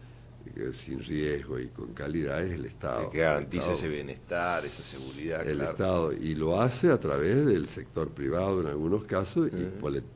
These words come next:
Speaker 1: por lo tanto tiene que contratar un sector privado que cumpla
Speaker 2: Claro.
Speaker 1: con todas esas normas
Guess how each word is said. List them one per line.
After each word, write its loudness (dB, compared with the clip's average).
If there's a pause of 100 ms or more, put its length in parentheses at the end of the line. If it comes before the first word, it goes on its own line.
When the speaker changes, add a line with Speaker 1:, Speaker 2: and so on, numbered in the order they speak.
Speaker 1:
por -2
lo -2
tanto 0
tiene 0
que -4
contratar -4
un 2
sector -6
privado -2
que -8
cumpla 4 (160)
Speaker 2:
Claro. -6 (580)
Speaker 1:
con -14
todas 6
esas 2
normas 8